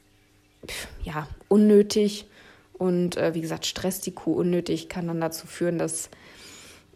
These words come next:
im Zweifel noch die Nachgeburt hängen bleibt, weil die Kuh dann Stress hat, die Nachwehen nicht richtig ablaufen, wie auch immer. Also, wie gesagt, ne, wirklich dann,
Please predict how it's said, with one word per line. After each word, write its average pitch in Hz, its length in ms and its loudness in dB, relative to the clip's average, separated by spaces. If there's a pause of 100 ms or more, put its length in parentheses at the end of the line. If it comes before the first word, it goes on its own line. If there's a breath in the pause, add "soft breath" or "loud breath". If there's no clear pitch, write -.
(200)
im 190 140 2
Zweifel 175 360 2
noch 175 140 0
die - 140 -10
Nachgeburt 170 540 -2
hängen 170 180 -2
bleibt, 160 200 0
weil 165 80 2
die 160 80 -2
Kuh 165 160 -8
dann 165 140 -2
Stress - 360 -4
hat, 170 160 -2
die 175 80 -4
Nachwehen 165 400 -2
nicht 156 180 -6
richtig - 340 -8
ablaufen, - 540 -6
wie 185 120 -2
auch - 140 -8
immer. 196 300 4 (380 loud breath)
Also, 185 300 4 (140)
wie 175 100 -4
gesagt, - 380 -8
ne, 254 240 2 (320)
wirklich 196 440 0
dann, 175 340 0